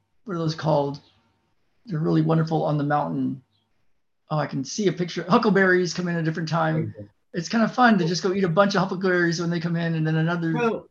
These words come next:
Speaker 2: do you know, if you're eating them, they're fresh, they're local, they're much better for you. That's probably really more satisfying for your body. And yeah, of course, if you want to, s-, you can freeze a few or whatever for
Speaker 1: Yeah.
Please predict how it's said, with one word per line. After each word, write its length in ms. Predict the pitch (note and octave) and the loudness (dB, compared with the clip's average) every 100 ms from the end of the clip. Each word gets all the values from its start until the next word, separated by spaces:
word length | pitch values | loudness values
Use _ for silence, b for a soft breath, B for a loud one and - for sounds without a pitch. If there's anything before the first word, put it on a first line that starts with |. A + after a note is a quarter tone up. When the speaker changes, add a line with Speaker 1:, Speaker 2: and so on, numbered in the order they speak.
| _ | _
Speaker 2:
do 80 | - | -4
you 20 | |
know, 120 | B3 A#3 | 2 4
if 80 | |
you're 180 | F#3+ G3 | 6 6
eating 300 | A3+ G3+ G#3+ | 6 4 2
them, 220 | F3+ F#3 | 4 4
they're 140 | F3 D#3 | 4 0
fresh, 500 | - E3 E3 D#3 - | 0 -2 -2 -2 -6
they're 200 | - C#3 | -2 2
local, 640 | C#3+ D#3 D#3 D#3 D3+ D3 | 4 2 0 -2 0 0
they're 120 | D3 C3+ | -2 -4
much 280 | E3 D#3+ | -6 -8
better 200 | - D#3 C#3 | -4 -2 -2
for 240 | D3 C#3 | -2 0
you. 300 | C#3 C#3 C3+ - _ _ _ - | 2 0 -2 -8 _ _ _ -10
That's 180 | F#3+ - | -10 -6
probably 300 | G3+ F#3 D#3+ | -2 0 0
really 560 | D3+ D3 F3 E3 D3 | 0 0 4 6 6
more 360 | C#3+ D#3 D3 C#3 | 4 4 2 0
satisfying 800 | - - E3 D#3 C#3+ - C#3 C3 | -14 -8 -6 -4 -4 -4 -2 -2
for 120 | - | -2
your 120 | B2+ A#2+ | -4 -2
body. 380 | C#3+ D#3+ G#3 - _ - | -2 0 -4 -6 _ -2
And 120 | G3 | 0
yeah, 80 | A3 | 0
of 100 | G3 | 0
course, 300 | A3+ A3 - | 2 2 2
if 120 | E3+ | -2
you 100 | D#3 | 0
want 180 | C#3+ C#3 | 0 -2
to, 40 | C3+ | -6
s-, 220 | - _ _ _ _ - | -14 _ _ _ _ -6
you 100 | D3+ | -4
can 140 | D3 C3+ | -2 -4
freeze 400 | - D#3 D3 C#3+ | 0 4 4 4
a 60 | |
few 440 | C#3 C#3+ C#3+ C#3+ C3+ | 2 4 4 4 0
or 100 | A#2+ | -2
whatever 440 | C3+ C#3 C3+ C3+ | -2 -2 0 -2
for 140 | F#3 | 0
Speaker 1:
Yeah. 260 | F3+ E3+ D#3 | 0 0 -2